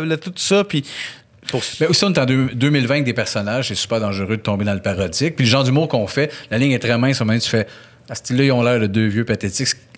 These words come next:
Speaker 2: pathétiques qui jouent et fuckés. » On veut jamais devenir ça, puis on est des fans, nous autres, justement, des fioris, des, du monde qui ont tiré à la plug au bon temps avant de devenir le, « Ah, c'est ici que ça vient de dropper. »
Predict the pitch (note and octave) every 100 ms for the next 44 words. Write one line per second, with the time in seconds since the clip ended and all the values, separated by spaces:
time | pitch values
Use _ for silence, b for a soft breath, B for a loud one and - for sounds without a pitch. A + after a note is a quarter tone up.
0 | C3 A#2+ C3 A#2+ A2 B2+ A2+ G2+ A2+ -
1 | G#2 F2+ B2 D#3+ B B B G2 G2+ -
2 | D3 A#2+ A#2 G#2 - F3 B2 G#2+ G#2+ F#2+
3 | B2 A2 A2 - G2+ G#2 F#2+ - A#2 G#2+
4 | A2 A#2 G#2+ G#2 C#3 C3 A#2 B2 A2+ A2
5 | B2+ A#2+ A2 G#2+ G2 A2+ B2 G#2 A2 G#2+
6 | G#2+ G#2+ A2+ A2+ G#2+ - C#3 D3 C3 -
7 | - - D3+ - A#2+ A#2 A#2 A2 G#2+ C3